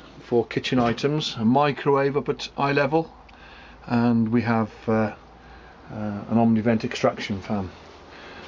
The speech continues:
Looking down to the front of the van, we've got some terracotta cream, um, beige coloured upholstery with nice contrast trims and coordinating curtains. Uh, plenty of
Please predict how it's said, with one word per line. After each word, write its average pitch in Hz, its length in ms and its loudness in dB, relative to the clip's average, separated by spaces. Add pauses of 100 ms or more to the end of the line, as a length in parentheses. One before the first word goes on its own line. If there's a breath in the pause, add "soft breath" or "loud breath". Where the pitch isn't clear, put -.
(120)
Looking 131 280 2
down 127 240 4
to 123 120 -2
the 123 40 2
front 170 300 2
of - 60 -12
the 120 80 2
van, 156 320 4 (280 loud breath)
we've 120 140 2
got - 400 0 (400 loud breath)
some 120 400 0 (140)
terracotta 151 800 2
cream, 135 600 2 (480 loud breath)
um, 113 220 4
beige 127 500 4
coloured 120 440 4 (100)
upholstery 120 580 2
with 113 140 2
nice 120 360 2
contrast 120 460 0
trims 131 460 0 (460 loud breath)
and 110 260 2
coordinating 113 680 2
curtains. 120 580 0 (1120 loud breath)
Uh, 117 140 -4
plenty 120 260 2
of 107 60 -2